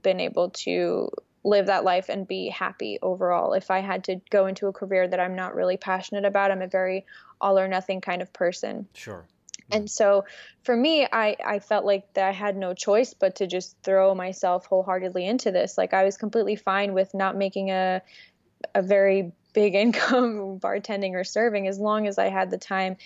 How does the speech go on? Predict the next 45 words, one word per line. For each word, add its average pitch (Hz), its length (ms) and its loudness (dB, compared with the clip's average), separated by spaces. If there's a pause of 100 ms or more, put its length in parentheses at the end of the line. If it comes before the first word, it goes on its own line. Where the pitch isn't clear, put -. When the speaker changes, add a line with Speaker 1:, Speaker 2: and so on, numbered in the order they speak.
(300)
Speaker 1:
to - 120 -6
make 196 180 2
my 190 120 2
art, 185 200 2
as 190 120 -6
long 190 160 -2
as 202 100 -2
I 190 80 2
could 190 300 -10
support 196 420 -2
myself 196 360 -4
somehow 202 400 -4
but - 200 -2
still - 180 0
have 202 200 -6
time 190 220 -6
to 190 60 -4
make 185 260 -4
my 190 140 0
art. 190 180 2
I 240 140 2
was, 277 300 0
I 214 100 4
was 220 140 0
content 214 380 -4
with 196 160 -8
that. 190 300 -2 (220)
Thankfully, 226 640 2
it 196 100 0
ended 196 220 -2
up 185 140 2
working 190 380 -2
out 185 240 -6
for 190 100 -6
me. 202 240 -8 (400)
But, 185 360 2 (400)
you 214 120 -4
know, 190 160 0
I, 220 400 0
I - 100 -4
think 294 280 -2
regardless 254 680 0
of 220 220 -4
what 202 280 -2
career 202 540 -2